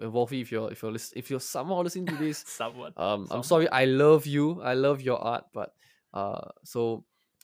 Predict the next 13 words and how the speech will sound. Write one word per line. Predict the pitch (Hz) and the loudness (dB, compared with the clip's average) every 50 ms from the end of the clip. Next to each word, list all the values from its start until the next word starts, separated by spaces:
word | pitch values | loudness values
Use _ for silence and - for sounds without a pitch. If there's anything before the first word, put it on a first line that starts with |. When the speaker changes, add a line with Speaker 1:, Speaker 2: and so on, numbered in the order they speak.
| _ _ _ _ _ _ _ _ _ _ _ _ | _ _ _ _ _ _ _ _ _ _ _ _
Speaker 1:
I | 113 123 | -6 -4
think | - 170 175 180 | -4 -4 -2 2
Wolfie | 180 175 170 170 - 190 180 165 - | 2 2 2 0 -2 -6 -6 -6 -10
usually | 139 135 131 131 143 139 143 156 156 - - - | -10 -8 -4 -4 -4 -4 -4 -6 -10 -10 -12 -12
makes | 135 127 135 - - - | -10 -10 -10 -10 -10 -10
more | - 127 123 123 120 - - 110 101 | -6 -2 -2 0 0 -2 -4 -6 -8
of | 104 - - - - _ | -10 -12 -16 -20 -16 _
Holo | - 123 123 135 | -8 -6 -6 -6
Ian | 139 147 151 151 151 156 165 165 165 _ _ _ _ _ _ - | -6 -4 -4 -4 -4 -6 -8 -12 -14 _ _ _ _ _ _ -6
art, | 147 170 185 - - _ | -4 -4 -4 -4 -8 _
you | - 139 | -16 -12
know, | 143 160 196 226 - _ _ _ _ | -12 -10 -12 -12 -16 _ _ _ _
so | - - - 147 135 131 131 135 131 131 123 | -18 -8 -4 -2 0 0 0 -2 -4 -6 -10